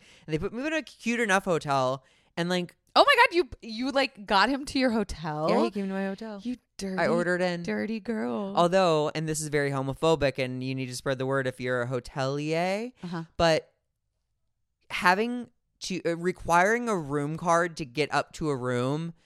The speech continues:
Speaker 1: is so, such a challenge for the gay community.
Speaker 2: Oh,
Speaker 1: 'Cause you have to go down
Speaker 2: that
Speaker 1: to the
Speaker 2: sounds
Speaker 1: lobby and get them.
Speaker 2: insane.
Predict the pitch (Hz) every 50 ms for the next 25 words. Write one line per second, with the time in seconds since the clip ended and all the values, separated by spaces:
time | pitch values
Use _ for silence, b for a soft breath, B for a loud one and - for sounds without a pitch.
0 | _ _ _ _ _ - - 156 151 143 127 120 - - _ _ _ _ _ _
1 | - - - - - - - 175 160 151 156 160 165 170 175 170 170 - - -
2 | - - - 180 180 185 180 143 - 160 139 135 127 123 123 117 - 127 123 127
3 | 113 123 123 113 - 135 123 117 107 107 104 71 80 - - _ - - 240 240
4 | 202 165 143 - _ _ - 190 170 180 175 170 - 175 160 165 156 220 220 220
5 | 214 151 233 214 - - 147 - - - - - - 208 196 185 - - 151 143
6 | 135 147 165 185 180